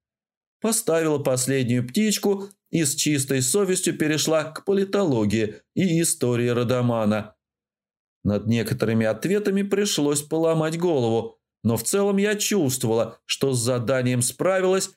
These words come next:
а значит, избежала очередного наказания. У меня ещё оставались десять минут, поэтому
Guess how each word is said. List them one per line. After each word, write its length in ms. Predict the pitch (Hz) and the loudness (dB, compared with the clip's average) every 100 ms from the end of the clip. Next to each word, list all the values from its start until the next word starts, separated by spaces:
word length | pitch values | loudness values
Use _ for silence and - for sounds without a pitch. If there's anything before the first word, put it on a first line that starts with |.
| _ | _
а 120 | 104 110 | -2 0
значит, 520 | 117 131 123 131 - | 0 0 0 -2 -2
избежала 840 | - 131 110 120 107 165 170 165 165 | 0 2 2 0 0 0 2 2 0
очередного 720 | - 135 - 131 123 113 110 | 0 -2 0 0 2 0 2
наказания. 840 | 113 110 127 117 123 107 104 98 - _ _ _ _ _ _ | 0 0 0 0 0 2 0 -2 -10 _ _ _ _ _ _
У 60 | 156 | -2
меня 280 | 190 214 196 | 2 2 2
ещё 260 | 160 - | 0 0
оставались 580 | 160 - 127 139 139 127 | 0 0 0 2 2 0
десять 360 | 117 120 117 104 | 0 0 -2 0
минут, 400 | 127 170 208 202 | 0 2 0 0
поэтому 520 | 175 185 185 185 185 | 0 0 0 -2 -4